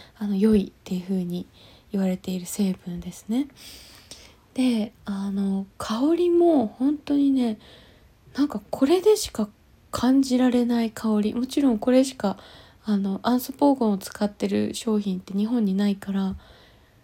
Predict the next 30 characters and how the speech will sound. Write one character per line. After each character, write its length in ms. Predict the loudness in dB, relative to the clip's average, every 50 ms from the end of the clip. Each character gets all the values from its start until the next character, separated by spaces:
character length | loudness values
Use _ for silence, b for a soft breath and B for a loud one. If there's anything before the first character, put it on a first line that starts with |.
| b b _ _ _ _ _
こ 140 | _ 2 6
の 140 | 6 6 4
香 200 | 4 4 4 6
り 120 | 6 4
嗅 200 | 2 2 4 6
い 40 | 6
だ 100 | 6 6
こ 140 | 4 2 -4
と 160 | -2 0 0
な 160 | 0 2 0
い 40 | 0
っ 20 | 0
て 160 | 4 6 8
な 80 | 10 10
る 240 | 12 10 10 8
と 120 | 6 0 0
思 200 | 2 0 0 -2
う 40 | -2
ん 60 | -2
で 100 | -2 -4
す 120 | -6 -6
け 120 | -6 -4 -2
ど、 200 | 0 -2 -2 -4 B B B B B B B B
本 280 | B -2 -2 -2 -2 0
当 140 | -2 -2
に 160 | 0 2 0 0
す 200 | -2 2 4 8
っ 40 | 8 8 8 6 4 -2 _ _
ご 260 | -8 -6 -2 0 4
い、 240 | 4 4 4 4 0